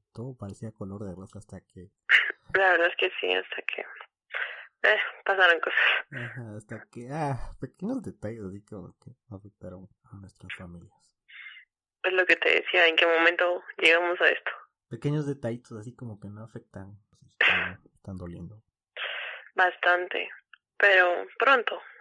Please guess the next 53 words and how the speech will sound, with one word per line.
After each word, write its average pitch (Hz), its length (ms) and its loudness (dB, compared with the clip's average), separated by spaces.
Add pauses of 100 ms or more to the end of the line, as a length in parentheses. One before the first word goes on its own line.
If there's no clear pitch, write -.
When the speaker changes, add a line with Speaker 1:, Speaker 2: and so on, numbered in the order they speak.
(360)
Speaker 2:
Creo 220 180 4
que 240 120 6
va 202 80 6
a 190 60 0
ser 196 360 4
incluso 180 560 0
mejor 175 380 2
de 185 80 4
lo 170 140 2
que - 160 2
ya 165 160 6
lo 165 100 2
habíamos 165 340 4
planeado. 165 460 2 (320)
Speaker 1:
Probablemente, 87 500 -16 (340)
pero 95 140 -8
vamos 98 160 -10
a - 40 -8
Speaker 2:
Bueno, 92 180 2
Speaker 1:
ver 175 80 2
si - 20 0
Speaker 2:
eso 185 100 0
Speaker 1:
se 185 40 0
da. - 40 -10
Speaker 2:
quiero - 200 0
creer. - 260 -2 (560)
Speaker 1:
Sí, - 140 -20 (120)
obvio. 98 160 -20 (440)
Ya - 60 -2
sabes. - 220 -10
Speaker 2:
Bueno, 208 260 6
o 175 40 0
sea, 180 180 4
yo, 185 120 6 (100)
ah, 185 240 6
como 175 320 2
creo 226 160 4
que 277 140 4
se 220 80 2
están 185 200 2
dando 220 240 6
las 170 180 0
cosas, - 440 -2
sí, - 80 4 (100)
por - 120 4
las 156 140 6
cosas 180 280 2
raras 180 240 6
que - 80 -6
están 170 300 2
pasando, - 360 0
eh, 359 320 2
sí. - 160 4